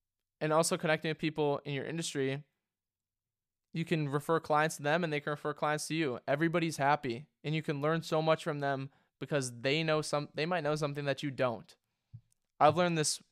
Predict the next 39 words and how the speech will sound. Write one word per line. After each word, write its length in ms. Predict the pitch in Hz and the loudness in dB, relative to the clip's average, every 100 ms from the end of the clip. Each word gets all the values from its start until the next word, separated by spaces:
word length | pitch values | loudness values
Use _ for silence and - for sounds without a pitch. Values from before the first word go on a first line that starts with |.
| _ - | _ -2
multiple 320 | 165 - 147 | -2 -2 -4
times 480 | 147 143 139 - - _ _ _ _ _ - | 0 0 -2 -8 -12 _ _ _ _ _ -2
in 260 | 143 139 135 | 0 2 4
my 340 | 135 127 135 - | 6 6 4 -2
surfing 380 | - 170 170 147 | 0 2 2 2
business, 300 | 143 143 139 | 2 0 -4
because 500 | 151 160 143 127 - _ _ _ _ _ _ _ _ _ - | -2 0 0 0 -6 _ _ _ _ _ _ _ _ _ -4
you 100 | 143 | 4
gotta 180 | 151 165 | 4 4
connect 240 | 151 147 | 2 0
with 120 | 151 | 0
people 380 | 165 139 139 135 | 0 0 2 2
that 120 | 131 | 2
are 60 | 131 | 2
in 140 | 139 | 0
the 100 | 139 | -2
industry. 640 | 135 135 - 147 135 131 - _ | -2 -4 -4 -4 -2 -4 -10 _
And 100 | 139 | 2
I 80 | 135 | 4
didn't 160 | 165 151 | 4 4
know 140 | 139 | 4
that 200 | 143 135 | 6 4
starting 300 | - 135 127 | 2 0 4
out. 160 | 135 123 | 4 4
I 60 | |
thought 200 | 120 143 | 4 4
I 60 | 135 | 4
could 140 | 143 | 2
just 180 | 135 127 | -2 -2
start 240 | - 139 135 | 2 2 2
the 60 | |
business, 440 | 131 131 135 127 139 | -2 -2 -2 -2 -4
make 160 | 135 | -2
a 60 | 135 | 2
website, 600 | 135 127 - 131 123 - _ _ _ _ _ - | 2 4 2 4 2 -2 _ _ _ _ _ -4
make 120 | 139 | -4
a 60 | |
social 300 | - 139 - | -2 -2 -2
media, 560 | 135 127 131 127 131 | -2 0 2 4 2